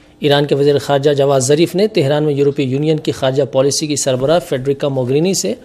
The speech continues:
ملاقات میں مشترکہ جامع ایکشن پلان کی راہ میں حائل رکاوٹوں کی جانب اشارہ کرتے ہوئے کہا کہ امریکی صدر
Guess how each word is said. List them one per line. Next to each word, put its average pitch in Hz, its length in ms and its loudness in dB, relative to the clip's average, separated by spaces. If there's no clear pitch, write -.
ملاقات 165 540 4
میں 208 80 2
مشترکہ 170 520 2
جامع 156 360 2
ایکشن 160 260 -2
پلان 151 300 0
کی 147 160 -6
راہ 143 180 -2
میں 147 140 -4
حائل 139 260 -2
رکاوٹوں 131 460 -2
کی 135 100 -8
جانب 123 280 -2
اشارہ 139 300 -4
کرتے 139 280 -6
ہوئے 123 100 -4
کہا 143 200 -8
کہ 160 120 -6
امریکی 127 300 -6
صدر 143 280 -4